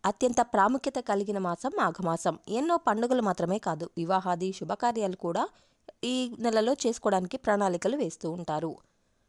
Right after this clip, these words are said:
మరి అఘము అంటే పాపము అని అర్థం, మాఘము అంటే పాపాలు నశింపచేసేదని అర్థం.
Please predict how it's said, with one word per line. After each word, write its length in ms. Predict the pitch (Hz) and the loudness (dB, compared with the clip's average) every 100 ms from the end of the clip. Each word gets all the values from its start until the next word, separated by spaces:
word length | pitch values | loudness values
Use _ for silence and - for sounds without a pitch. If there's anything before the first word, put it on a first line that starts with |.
| _ _ _ | _ _ _
మరి 280 | 254 294 302 - | 0 2 0 2
అఘము 480 | 165 165 240 294 339 - | 2 4 2 2 0 0
అంటే 300 | 226 226 226 | 0 2 2
పాపము 480 | 330 208 190 165 185 | 2 2 4 2 2
అని 160 | 240 170 | 0 0
అర్థం, 360 | 156 160 151 - _ _ 170 | 0 0 0 -4 _ _ -4
మాఘము 600 | 170 208 202 254 262 277 202 | -2 -2 0 0 0 0 0
అంటే 380 | 196 196 285 - _ - | -2 0 -4 -4 _ 2
పాపాలు 400 | 262 285 285 285 | 2 4 2 2
నశింపచేసేదని 1040 | 254 185 240 233 220 185 - 175 165 202 269 | 0 -2 -2 -2 0 -2 -2 -4 -2 -4 -6
అర్థం. 340 | 156 156 | -4 -4